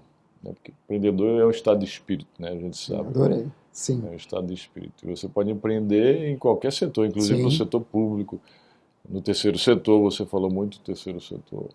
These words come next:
Speaker 2: Nossa
Speaker 1: Tem
Speaker 2: agência
Speaker 1: muita
Speaker 2: é
Speaker 1: gente acha que empreender é só criar empresa, ao contrário.
Speaker 2: Imagina.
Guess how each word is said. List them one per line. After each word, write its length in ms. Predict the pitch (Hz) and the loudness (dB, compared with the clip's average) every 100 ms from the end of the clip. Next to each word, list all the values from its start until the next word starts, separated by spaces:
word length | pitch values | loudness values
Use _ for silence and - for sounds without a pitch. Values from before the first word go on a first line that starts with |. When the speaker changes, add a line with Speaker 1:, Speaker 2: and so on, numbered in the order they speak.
| - | -4
Speaker 2:
Nossa 300 | - - 135 | 0 2 2
Speaker 1:
Tem 120 | 123 | 4
Speaker 2:
agência 260 | 131 120 135 | 4 4 8
Speaker 1:
muita 120 | 127 | 8
Speaker 2:
é 20 | |
Speaker 1:
gente 240 | 117 127 123 | 6 2 6
acha 200 | 123 123 | 6 4
que 100 | 127 | -6
empreender 1000 | 123 127 127 120 - 90 98 110 117 113 | -2 0 0 -2 -6 -2 2 2 0 -4
é 100 | - | -2
só 200 | 107 117 | 2 2
criar 240 | 110 120 120 | 2 4 4
empresa, 340 | 117 98 95 | 4 2 4
ao 80 | 110 | 4
contrário. 440 | - 127 - 98 | 2 -6 -2 2
Speaker 2:
Imagina. 500 | 190 151 120 131 165 | 2 2 0 0 0